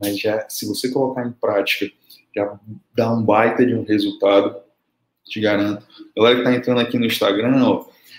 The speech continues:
já senta o dedo aí no coraçãozinho, coloca, pega o aviãozinho aí, envia pra cinco amigos, e depois disso, vai nesse, nesse link aqui do YouTube, copia e cola, e a gente tá lá no YouTube,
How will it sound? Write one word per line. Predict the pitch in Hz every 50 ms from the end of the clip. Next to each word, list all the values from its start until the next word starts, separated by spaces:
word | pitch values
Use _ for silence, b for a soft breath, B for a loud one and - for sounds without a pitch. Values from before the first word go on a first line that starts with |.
| B B _ -
já | 101 110 113
senta | 110 - - 131 131 131 131 151
o |
dedo | 139 135 131 131
aí | 127 127
no | 123 120
coraçãozinho, | - 127 120 117 117 - - 123 110 101 101 104 104 107 113 120 120 - _ _ _ _ _ _ _ _ _ -
coloca, | - 123 117 113 123 127 127 - - 127 127 127
pega | - 127 123 127 139 147 139
o | 135 135 131
aviãozinho | 127 127 127 123 123 120 113 107 110 117 113
aí, | 113 110 113 120 120
envia | 110 107 110 127 131
pra | 127 131 120
cinco | - - - 120 123 - 127
amigos, | 113 107 104 107 113 117 123 127 127 - -
e | - -
depois | 113 113 - - 135 147 147 127
disso, | - 113 127 143 143 139 - - - B B B B B B B _ _ _ -
vai | 107 113 127 147
nesse, | 160 160 160 - - 151 139 - - _ _ _ _ -
nesse | 120 113 117 113 - - - -
link | 117 113 110 - 113
aqui | 107 - 110
do | 110 104
YouTube, | 104 101 101 - 117 123 127 127 120 -
copia | - 113 110 110 - 123 127
e | 139 127 -
cola, | - 117 117 120 131 131
e | 131
a |
gente | 127 127 127 127 -
tá | - 123
lá | 123 123 123 120
no | 123 123
YouTube, | 135 - - - 120 - - -